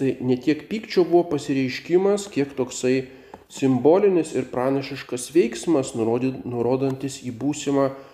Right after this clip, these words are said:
žydų tautos nubaudimą. Juk Jėzus,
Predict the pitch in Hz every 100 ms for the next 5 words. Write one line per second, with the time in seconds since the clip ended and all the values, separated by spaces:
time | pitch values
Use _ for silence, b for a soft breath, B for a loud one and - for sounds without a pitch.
0 | B B - 120 127 127 127 123 120 127
1 | 131 135 127 123 127 127 214 175 92 -
2 | - 117 117 139 160 156 165 - -